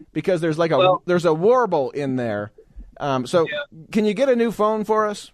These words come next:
Speaker 1: brother Jack?
Speaker 2: You know, I even talked to Peter this morning, the first time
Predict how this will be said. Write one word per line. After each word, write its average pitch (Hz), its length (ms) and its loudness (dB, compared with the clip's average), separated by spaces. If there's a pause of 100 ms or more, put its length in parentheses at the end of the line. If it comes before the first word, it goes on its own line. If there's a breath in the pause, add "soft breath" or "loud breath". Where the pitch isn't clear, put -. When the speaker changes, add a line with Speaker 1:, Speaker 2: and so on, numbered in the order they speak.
Speaker 1:
brother 190 540 0
Jack? 202 320 0 (840)
Speaker 2:
You - 140 -10
know, 196 80 2
I 190 240 6
even 196 220 0
talked 185 320 2
to 165 60 -8
Peter - 320 4
this 277 240 -4
morning, 135 300 -2
the 135 100 -18
first - 300 -12
time 139 140 -2